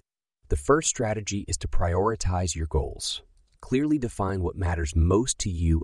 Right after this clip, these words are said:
and align your commitments accordingly. When your actions align with your priorities, you'll avoid spreading yourself too thin. The second strategy is learning to say no when necessary. It's not easy, but it's essential.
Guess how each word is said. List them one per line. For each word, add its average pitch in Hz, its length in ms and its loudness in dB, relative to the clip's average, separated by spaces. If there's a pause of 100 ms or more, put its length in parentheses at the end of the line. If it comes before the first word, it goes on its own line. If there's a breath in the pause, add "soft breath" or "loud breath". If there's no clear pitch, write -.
(120)
and 113 220 -2
align 95 340 -2
your 98 80 -2
commitments 85 480 0
accordingly. - 600 0 (420)
When 101 140 6
your 95 140 4
actions 113 400 2
align 92 340 -2
with 104 160 -6
your 85 60 -6
priorities, 98 800 0 (400)
you'll 113 240 2
avoid 120 380 0
spreading 110 360 0
yourself 90 520 -2
too 135 240 4
thin. - 360 -4 (520)
The - 80 -2
second 170 340 0
strategy 80 640 0
is 90 160 -4
learning 101 320 -2
to 98 120 -4
say 87 460 -2 (100)
no 92 400 4
when 92 240 0
necessary. 78 720 0 (320)
It's - 180 2
not 117 220 2
easy, 113 480 -6 (240)
but 101 140 4
it's - 180 -6
essential. - 580 -2